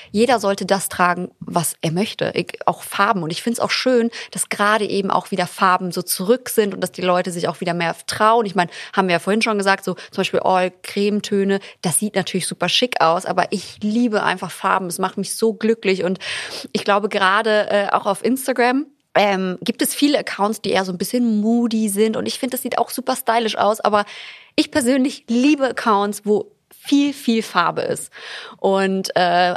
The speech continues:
auch pink, also traut euch, pink zu tragen. Ich find, es ist so eine schöne Farbe und ich, ich weiß nicht, ich liebe pink.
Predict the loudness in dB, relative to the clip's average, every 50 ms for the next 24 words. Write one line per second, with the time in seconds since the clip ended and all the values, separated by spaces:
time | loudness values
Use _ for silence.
0 | 0 -2 -2 0 0 0 2 2 0 -2 -2 0 0 0 0 0 -2 -4 -8 -16
1 | _ _ _ -16 -16 -14 -16 -18 -20 _ _ -8 -8 0 2 2 2 2 2 2
2 | 2 2 2 0 -4 -4 -2 -2 -2 -2 -2 -6 -12 -8 -2 0 2 2 2 0
3 | -4 -4 -2 -2 0 0 -2 -2 -4 -2 0 2 2 2 0 0 0 0 0 0
4 | 2 2 2 2 0 -2 -4 -8 -6 -4 -2 0 0 0 2 2 2 2 2 2
5 | 2 0 0 0 -2 -4 -8 -14 -18 -20 -20 -20 -20 -20 -20 -20 _ _ _ _
6 | _ _ -16 -14 -14 -16 -18 _ -10 -8 -6 -6 -6 -6 -6 -6 -4 -4 -2 -2
7 | -2 -2 -4 -6 -4 0 0 0 0 0 -2 -4 -2 -2 -2 -2 -4 -8 -12 -16